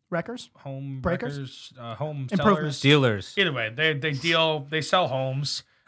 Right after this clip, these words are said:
Speaker 2: and,
Speaker 1: <laughs>
Speaker 2: uh, and, uh, everybody loves it. I don't know why, but, uh, th-, they had their first thruple.
Speaker 1: What does that mean?
Speaker 2: So three, a three-person couple
Speaker 1: Oh, no,
Speaker 2: that
Speaker 1: what,
Speaker 2: were
Speaker 1: they were,
Speaker 2: married.
Speaker 1: they were buying a house?
Speaker 2: And they were buying a house, and so they have, you know,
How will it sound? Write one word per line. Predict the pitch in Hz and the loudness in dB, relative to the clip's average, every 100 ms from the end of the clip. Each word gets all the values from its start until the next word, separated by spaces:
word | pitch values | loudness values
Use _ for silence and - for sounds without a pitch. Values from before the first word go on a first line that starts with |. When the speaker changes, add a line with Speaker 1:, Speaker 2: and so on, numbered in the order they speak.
| 123 | -4
Speaker 2:
and, | 135 123 220 123 120 | 0 4 4 4 0
Speaker 1:
<laughs> | |
Speaker 2:
uh, | 120 117 117 113 - - _ _ - | 0 0 -2 -4 -10 -20 _ _ -10
and, | 320 220 147 135 135 131 123 131 | -2 2 2 2 0 -6 -6 -2
uh, | 123 120 120 | 2 2 4
everybody | 151 170 151 | 2 2 2
loves | 139 127 127 | 2 0 -2
it. | 120 | -2
I | 131 | -2
don't | 135 | -2
know | 117 | -4
why, | 113 110 104 107 _ _ - | -2 0 0 -2 _ _ -2
but, | 135 127 | 4 4
uh, | 120 120 120 - 127 | 4 4 2 -4 -16
th-, | 131 - 127 | -16 -16 -4
they | 127 | 0
had | 135 135 | 2 0
their | 127 | -4
first | - 139 - - | -4 -6 -6 -8
thruple. | 143 160 110 - _ _ _ _ _ _ - | -4 -4 -6 -20 _ _ _ _ _ _ -6
Speaker 1:
What | 175 | -2
does | |
that | 170 | 2
mean? | 156 | 2
Speaker 2:
So | 120 113 - - | 0 -4 -14 -18
three, | 143 156 147 | -6 -2 -2
a | 123 | -4
three-person | 123 151 156 139 143 135 139 | -10 -8 -8 -6 -6 -6 -8
couple | 131 151 - 208 214 | -6 -6 -6 -14 -2
Speaker 1:
Oh, | |
no, | 196 | 0
Speaker 2:
that | 180 | 2
Speaker 1:
what, | |
Speaker 2:
were | 180 | 2
Speaker 1:
they | |
were, | 170 | 4
Speaker 2:
married. | 147 127 101 | 4 4 -2
Speaker 1:
they | 180 | 0
were | 165 | 0
buying | 160 156 156 | 0 -4 -6
a | |
house? | 151 165 220 - _ | -6 -8 -8 -14 _
Speaker 2:
And | 143 | -8
they | 143 | -4
were | |
buying | 135 135 123 | 0 0 0
a | |
house, | 139 156 113 - - 117 | 2 2 0 -8 -12 -14
and | 110 | -14
so | - 113 | -12 -12
they | 110 110 | -8 -8
have, | 107 104 120 | -6 -8 -10
you | |
know, | 107 | -14